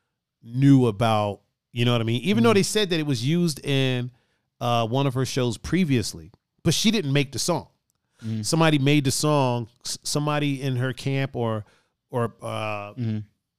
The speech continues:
Speaker 1: s-, submitted the song to them to use in the show.
Speaker 2: Mm-hmm.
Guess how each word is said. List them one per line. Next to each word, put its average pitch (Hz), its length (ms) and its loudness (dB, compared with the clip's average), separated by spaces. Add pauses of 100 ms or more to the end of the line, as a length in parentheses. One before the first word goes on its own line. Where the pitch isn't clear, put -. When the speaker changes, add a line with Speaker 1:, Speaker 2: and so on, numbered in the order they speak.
(100)
Speaker 1:
s-, - 280 -10
submitted 135 520 -2
the 123 80 -8
song 139 340 -4
to 135 100 -6
them 120 160 -2
to 113 60 -8
use 117 260 -6
in 113 60 -8
the 107 60 -10
show. 131 440 -6
Speaker 2:
Mm-hmm. 110 180 -6